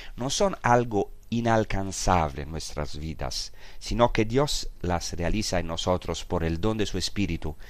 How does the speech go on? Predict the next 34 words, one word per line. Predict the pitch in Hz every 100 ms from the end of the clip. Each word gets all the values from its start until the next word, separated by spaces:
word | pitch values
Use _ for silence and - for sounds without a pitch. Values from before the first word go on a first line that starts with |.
| - - -
que | 95
es | -
el | 98 104
mismo | 143 139 135
Espíritu | 127 - 120 113 107
de | 101
Jesucristo, | 104 - 98 90 - - 76 - - - -
que | -
es | 82 -
la | 87
vida | 92 123 113 101
divina | 101 95 104 98 90
que | - - - -
habita | 95 98 95 101 82 76 76
en | 80
nosotros. | 73 - 64 - - - - - - - - - - - - - - - - - - - -
Jesucristo | - 95 101 127 -
es | 104 95
el | 101
hombre | 107 95
bienaventurado | 90 95 95 95 92 113 104 80 85 - - -
y | 101
nos | 101 98
da | 113
su | - 117
Espíritu | 110 - - 120 90 80 80
para | 87 90
que | 107
también | 113 113 131 139
nosotros, | 98 - 95 - 113 - -
incluso | 85 95 101 -
en | 85
nuestras | 98 - - 85
debilidades, | 85 95 101 110 90 82 98 -